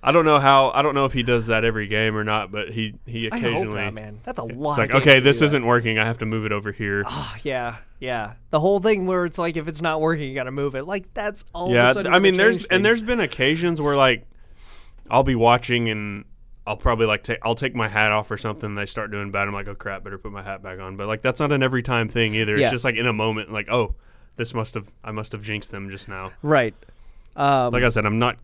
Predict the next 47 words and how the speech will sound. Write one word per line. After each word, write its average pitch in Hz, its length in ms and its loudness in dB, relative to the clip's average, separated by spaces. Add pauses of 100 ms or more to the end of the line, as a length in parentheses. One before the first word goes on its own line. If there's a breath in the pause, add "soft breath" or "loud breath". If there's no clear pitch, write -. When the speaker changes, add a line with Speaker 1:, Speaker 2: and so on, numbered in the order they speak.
Speaker 1:
consistent 98 680 -4
with 92 120 -4
any 92 340 -6
superstitions. - 840 -8
Speaker 2:
No, 135 200 -2
Speaker 1:
It's 110 100 -10
like, 117 200 2
Speaker 2:
definitely 113 120 -2
Speaker 1:
if, 107 100 -4
Speaker 2:
not. 104 160 -8
Speaker 1:
if 110 80 0
it's 117 140 -2
in 120 160 0
my 104 180 4
head, 104 240 0
I'll 98 60 -4
be 101 80 -6
like, 101 160 -8
"Oh, 110 140 -4
man, 95 280 -10 (160)
gotta 92 180 -14
do 90 120 -12
that." 90 200 -12 (920 soft breath)
Speaker 2:
Yeah. 131 280 -2 (140)
Uh, 160 280 2
during 175 320 0
the 160 60 -2
game, 151 420 -2
I, 135 540 -4 (200)
my 139 240 -8
wife 139 320 -6
called 135 460 -2
to 127 260 -6 (160)
let 135 200 -10
me 139 120 -10
speak 131 400 -8
to 139 60 -12
my 127 140 -8
son, 131 320 -6
who 117 40 -8
was 113 100 -8
just 117 200 -12
babbling 127 340 -4
on 123 200 -6
about 117 260 -10
something. 131 420 -10 (640 loud breath)
And 123 300 -6